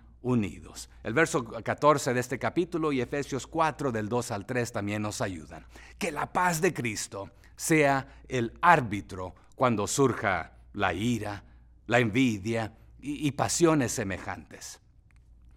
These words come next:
No permitamos que aquellas pasiones se conviertan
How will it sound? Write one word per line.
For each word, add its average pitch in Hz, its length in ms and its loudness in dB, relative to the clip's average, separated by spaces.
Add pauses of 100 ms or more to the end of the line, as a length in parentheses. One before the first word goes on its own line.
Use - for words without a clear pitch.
(140)
No 165 140 2
permitamos 127 800 2
que 98 400 -2 (320)
aquellas 139 560 0 (300)
pasiones 131 760 4
se 131 180 0
conviertan 120 840 0